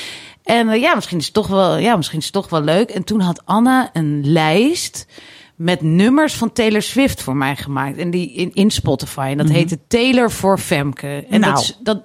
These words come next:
Speaker 1: di-, ja, nou, ik kan er nog van huilen.
Speaker 2: Wat lief.
Speaker 1: Maar let op. Dus ik kreeg dat zo van, "Ik heb even een lijstje voor je gemaakt. Ik vond dit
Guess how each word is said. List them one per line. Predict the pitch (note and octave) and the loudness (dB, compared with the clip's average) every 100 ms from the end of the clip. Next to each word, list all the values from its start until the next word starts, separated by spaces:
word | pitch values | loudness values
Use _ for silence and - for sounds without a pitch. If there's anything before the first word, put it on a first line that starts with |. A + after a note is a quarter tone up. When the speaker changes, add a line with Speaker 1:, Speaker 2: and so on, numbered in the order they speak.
| _ | _
Speaker 1:
di-, | C#4 C4 - | -8 -4 -2
ja, | F#3+ D#3+ | -4 -4
nou, | C#3+ | -8
ik | E3+ | -4
kan | A#3+ | 0
er | A3+ | 4
nog | A3+ B3 | 4 2
van | - | 0
huilen. | C#3 C3 - | 2 2 2
Speaker 2:
Wat | - | 2
lief. | G3+ - - - | 2 0 -8 -2
Speaker 1:
Maar | G3 | -2
let | F3+ A#3+ - - - | 0 -2 -2 -6 -8
op. | - - _ - - - - - - - - - | -10 -10 _ -16 -8 -4 -2 -2 -2 -2 -4 -6
Dus | A#3 A#3 - | -6 -8 -8
ik | - A#3 | -6 -2
kreeg | A#3+ C#4+ F#4+ | 2 2 2
dat | A3+ G3+ - | 0 0 2
zo | F#3+ | 0
van, | F3 F#3+ | 0 -2
"Ik | |
heb | C4 - | 0 2
even | C4+ A#3+ | 2 2
een | |
lijstje | A#3+ D#4 E4 - | 4 2 0 -2
voor | E3 | -2
je | D#3 | -2
gemaakt. | C#3+ C3+ D3 | -4 -8 -6
Ik | G#3+ | -10
vond | - D4 A#3+ | -4 0 0
dit | A3 | -2